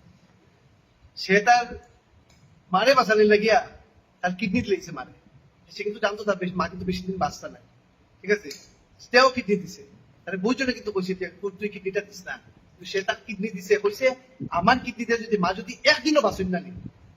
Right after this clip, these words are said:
তেও আমি আমার কিডনি দিব।" এরকমও ছেলেও আছে। কিন্তু এরকম পজিটিভ জিনিসটা সমাজের মধ্যে আয় না, নেগেটিভ জিনিস আয়। ওকে, তো এই আজকের দিনে কিন্তু এই জিনিসটা হইতে লাগে। আজকে একটা, একজন মেয়ে তার মানে বাথরুমে রাখি দিচ্ছে যে তার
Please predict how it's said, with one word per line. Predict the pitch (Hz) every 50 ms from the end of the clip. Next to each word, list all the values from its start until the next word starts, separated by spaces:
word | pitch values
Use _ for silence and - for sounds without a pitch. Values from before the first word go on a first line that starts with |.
| _
তেও | - 220 220
আমি | 202 196 196
আমার | 196 196 190
কিডনি | 196 185 180 185 170
দিব।" | 147 147 - _ _ _ _ _ - - _ _ _ _ _ _ -
এরকমও | 277 302 320 349 349 349 349 339
ছেলেও | 339 - 247 208 214 196
আছে। | 180 170 - - - - - _ _ _ _ _ _ _ _ _ -
কিন্তু | - 185
এরকম | 202 208 208 208 240 226 - -
পজিটিভ | - 214 202 - - 254
জিনিসটা | 202 233 233 - - 240
সমাজের | 233 220 214 214 247
মধ্যে | 262 254 269
আয় | 285 277
না, | 285 269
নেগেটিভ | 240 226 214 208 247 220 180 -
জিনিস | - 180 170 - 180
আয়। | 139 - - - _ _ _ _ _ _ _ -
ওকে, | 196 - 214
তো | 202 - 208
এই | 208 233 247 214 -
আজকের | - - 220 - - 277
দিনে | - 254 277
কিন্তু | 269 254 - 269
এই | 247
জিনিসটা | - 240 240 - - 269 262 247 - - _ _ _ _ _ _ _ _ - -
হইতে | 320 311 339 294
লাগে। | 240 185 175 185 214 269 - - - - _ _ -
আজকে | 175 180 - - 233 214 - - -
একটা, | - 214 208 - - - 254 254 247 - - - 180 -
একজন | 196 190 180 - 240 220 202
মেয়ে | 180 180 196 247 254 220 - - - - - - - _ _ _ _ _ -
তার | - 233
মানে | 233 233 233 240
বাথরুমে | 233 226 226 - 269 254
রাখি | 214 185 180 170
দিচ্ছে | 160 151 - - - _ _ _ -
যে | 190
তার | 190 - 202 214